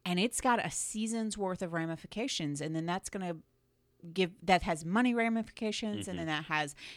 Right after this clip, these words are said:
Speaker 1: years of ramifications after that. But, I mean, you remember, was it McLaren that made the error in the push versus the
Speaker 2: Yep,
Speaker 1: pull
Speaker 2: that's
Speaker 1: rod
Speaker 2: their
Speaker 1: suspension?
Speaker 2: twenty thirteen car.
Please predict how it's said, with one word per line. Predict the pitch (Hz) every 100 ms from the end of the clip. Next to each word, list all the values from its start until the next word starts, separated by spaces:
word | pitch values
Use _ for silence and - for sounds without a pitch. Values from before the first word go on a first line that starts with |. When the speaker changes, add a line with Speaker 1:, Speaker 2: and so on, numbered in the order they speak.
| -
Speaker 1:
years | 151 185 247 247 214
of | 202
ramifications | 196 180 175 - 175 165 170 160
after | 151 - 160 156
that. | 226 208 147 - - - - -
But, | 208 -
I | 233
mean, | 240 233
you | 220 233
remember, | 262 269 269 294 277 247 226 220 220 _ _ _ _
was | 226
it | 214
McLaren | 165 143 - - 175 214 262 262
that | 254
made | 226 226
the | 226 -
error | 202 214 226 220
in | - 180
the | 170
push | - - 208 -
versus | 214 196 - 190
the | 185
Speaker 2:
Yep, | -
Speaker 1:
pull | 220 196 190
Speaker 2:
that's | 196
Speaker 1:
rod | 190
Speaker 2:
their | 190
Speaker 1:
suspension? | - 196 139
Speaker 2:
twenty | 196
thirteen | 147 120 - 135
car. | - 131 101